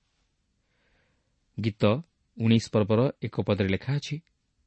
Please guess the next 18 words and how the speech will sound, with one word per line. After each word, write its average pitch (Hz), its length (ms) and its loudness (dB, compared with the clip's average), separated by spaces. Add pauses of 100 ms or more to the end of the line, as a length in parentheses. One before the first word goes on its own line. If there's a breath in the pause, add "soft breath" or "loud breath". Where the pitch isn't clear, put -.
(800)
"ଆକାଶମଣ୍ଡଳ 147 640 4
ପରମେଶ୍ୱରଙ୍କ 113 720 0
ଗୌରବ 98 420 2
ବର୍ଣ୍ଣନା 104 340 -4
କରେ 151 220 -6 (600)
ଓ 113 60 2
ଶୂନ୍ୟମଣ୍ଡଳ 156 720 6
ତାହାଙ୍କ 110 360 0
ହସ୍ତକୃତ 139 560 -2
କର୍ମ 104 380 2
ପ୍ରକାଶ 95 400 -6
କରେ।" - 180 -10 (1400)
ମାତ୍ର 107 220 2
ତାହାଙ୍କର 107 440 0
ବିଶ୍ୱସ୍ତତା 104 600 -2 (1000)
ଏହି 107 100 0
ସମସ୍ତ 127 500 0
ଅପେକ୍ଷା 120 480 0